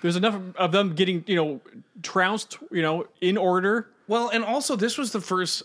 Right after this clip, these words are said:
Speaker 2: I mean, granted, we didn't see this, like, when it came out in theaters.
Speaker 1: No.
Speaker 2: Uh, 'cause we were too
Speaker 1: Wow,
Speaker 2: young.
Speaker 1: I was too young, too.
Speaker 2: Um, but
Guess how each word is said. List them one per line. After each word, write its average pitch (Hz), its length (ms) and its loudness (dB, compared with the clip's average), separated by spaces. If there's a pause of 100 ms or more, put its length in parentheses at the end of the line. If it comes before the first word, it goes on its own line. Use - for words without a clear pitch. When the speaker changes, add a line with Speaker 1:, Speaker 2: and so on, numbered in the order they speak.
Speaker 2:
I 160 40 0
mean, 156 220 0
granted, 143 500 -4
we 190 120 0
didn't 208 180 0
see 147 160 -2
this, 135 220 -6
like, 123 140 -6
when 120 100 -4
it 107 80 -14
came 120 200 -8
out 107 120 -8
in 110 80 -12
theaters. 113 800 -10
Speaker 1:
No. 110 360 -4
Speaker 2:
Uh, 117 280 -4
'cause 120 160 -10
we 127 80 -6
were 117 80 -8
too 117 120 -10
Speaker 1:
Wow, 113 120 -6
Speaker 2:
young. 113 160 -6
Speaker 1:
I 117 60 0
was 113 120 -4
too 131 140 -10
young, 104 180 -10
too. 117 240 -6 (260)
Speaker 2:
Um, 131 480 -2 (160)
but 127 480 -2